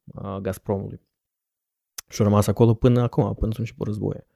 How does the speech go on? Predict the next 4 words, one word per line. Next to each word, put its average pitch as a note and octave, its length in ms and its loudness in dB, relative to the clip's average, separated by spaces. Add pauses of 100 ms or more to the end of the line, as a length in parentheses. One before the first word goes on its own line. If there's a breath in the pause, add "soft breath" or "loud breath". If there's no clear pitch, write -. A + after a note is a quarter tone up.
(1900)
Foarte - 240 -6
greu - 120 -10
de - 60 -12
spus. - 400 -20